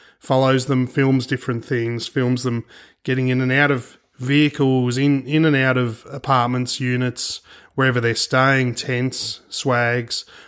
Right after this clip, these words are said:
all sorts of things that people are staying in. Fugitives are not allowed to be helped by the same person more than once. So if they meet up with a friend or family member early on in the piece,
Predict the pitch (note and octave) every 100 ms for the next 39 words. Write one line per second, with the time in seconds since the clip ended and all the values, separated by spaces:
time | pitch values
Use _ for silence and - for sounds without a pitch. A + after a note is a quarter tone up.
0 | - G3+ F3+ E3+ D3+ - - B2+ B2 B2+
1 | B2 C#3 B2 A#2+ A2 A2 - C3+ B2 A#2+
2 | A2+ G2+ G2 _ _ - - _ _ _
3 | _ _ _ _ - A3+ G#3 A#3 G3 F3
4 | C#3 - D#3 C3+ C3 C#3+ C#3+ C#3 C#3 C3
5 | C#3+ B2+ D3 D3 C3 B2+ C3 - D3+ C#3+
6 | - D3+ F#3 - B2 A#2 B2 B2+ B2+ C#3+
7 | F#3 - - - - _ _ _ _ _
8 | - C3+ B2+ B2+ - D3 D3 C#3 C3+ C3+
9 | C3+ D3 C3+ B2+ - D3+ C#3 A#2+ - C#3+
10 | C#3 C3+ C3 B2+ C3 D3+ D3 C#3+ D#3 D#3+
11 | C3+ C#3+ F3 G#3 -